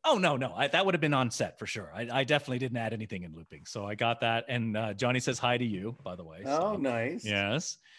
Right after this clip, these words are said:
Speaker 2: Yeah,
Speaker 1: So,
Speaker 2: I
Speaker 1: yes.
Speaker 2: like, I always like those little, like, Talaxian noises,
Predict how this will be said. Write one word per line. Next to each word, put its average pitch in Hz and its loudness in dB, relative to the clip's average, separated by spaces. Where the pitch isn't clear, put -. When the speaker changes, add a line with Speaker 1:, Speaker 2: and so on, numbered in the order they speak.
Speaker 2:
Yeah, 147 0
Speaker 1:
So, 135 4
Speaker 2:
I 185 6
Speaker 1:
yes. 196 4
Speaker 2:
like, 190 4
I 220 2
always 147 2
like 117 2
those 110 -2
little, 113 -2
like, 98 -2
Talaxian 92 -6
noises, 101 -6